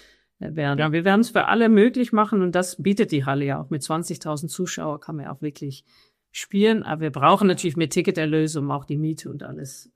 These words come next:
Speaker 1: äh, stemmen zu können.
Speaker 2: Ja, die,
Speaker 1: <laughs>
Speaker 2: ich, ich kenn ja, ich kenn ja so ein paar Mietzahlen aus den, aus den Arenen in, in, in Deutschland.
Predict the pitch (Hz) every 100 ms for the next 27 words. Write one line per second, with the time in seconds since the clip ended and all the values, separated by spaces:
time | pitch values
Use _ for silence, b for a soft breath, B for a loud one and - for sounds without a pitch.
0 | - 131 - - - - _ - 131 _
1 | _ _ _ _ _ - - - _ _
2 | 117 117 131 - 247 226 240 - 117 127
3 | 156 170 156 139 - 170 196 151 165 -
4 | 160 160 180 - 165 165 175 156 - 151
5 | 143 139 - 143 135 117 143 160 151 143
6 | 139 139 135 127 131 - 147 139